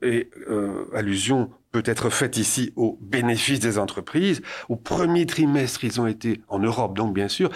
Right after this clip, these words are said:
en premier trimestre, ils étaient supérieurs de quatorze pour cent aux attentes. Au deuxième trimestre, supérieurs de vingt pour cent aux attentes. On a peut-être un peu baigné dans l'euphorie en se, en fe-, prenant pas la mesure du coup d'arrêt de l'été.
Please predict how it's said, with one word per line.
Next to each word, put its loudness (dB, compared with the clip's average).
en -2
premier 2
trimestre, -2
ils -4
étaient -2
supérieurs 0
de -4
quatorze -2
pour -6
cent 0
aux 0
attentes. 2
Au 2
deuxième 4
trimestre, 0
supérieurs 0
de 0
vingt 4
pour 0
cent 4
aux 2
attentes. 0
On 6
a 4
peut-être 2
un 2
peu 2
baigné 6
dans 6
l'euphorie 4
en 2
se, -2
en 2
fe-, 0
prenant 2
pas -2
la 2
mesure 4
du 0
coup 0
d'arrêt 0
de 0
l'été. -2